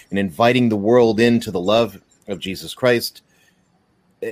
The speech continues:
you know, more than likely, we're gonna have instead, running in tandem with, uh, the Great Reset, the World Economic Forum, and all these, um, the establishment of the covid religion, the establishment of the climate religion,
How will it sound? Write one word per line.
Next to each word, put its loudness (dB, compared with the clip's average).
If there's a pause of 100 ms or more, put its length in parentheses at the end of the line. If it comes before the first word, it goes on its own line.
(140)
you -4
know, -2
more 4
than 0
likely, 2
we're 0
gonna -2
have -4
instead, -2 (720)
running 4
in -2
tandem 0
with, -2 (120)
uh, 2
the -6
Great -8
Reset, -2
the -12
World -10
Economic -4
Forum, -4
and -6
all -6
these, -10 (460)
um, 0
the 0
establishment 0
of -6
the -10
covid 2
religion, 2
the -4
establishment -4
of -12
the -12
climate 2
religion, 0